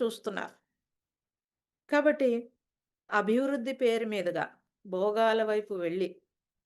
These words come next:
జనులు విపరీతంగా కష్టపడుతున్నారు. మన పూర్వీకులు చూడండి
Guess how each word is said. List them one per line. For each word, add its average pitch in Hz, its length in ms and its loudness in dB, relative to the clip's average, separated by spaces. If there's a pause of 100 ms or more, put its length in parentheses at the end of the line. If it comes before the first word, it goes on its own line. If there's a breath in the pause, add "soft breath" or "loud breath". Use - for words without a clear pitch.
(140)
జనులు 220 300 -2
విపరీతంగా 247 880 -2
కష్టపడుతున్నారు. - 760 -12 (160)
మన 220 140 -6
పూర్వీకులు 226 540 -4
చూడండి 214 320 -6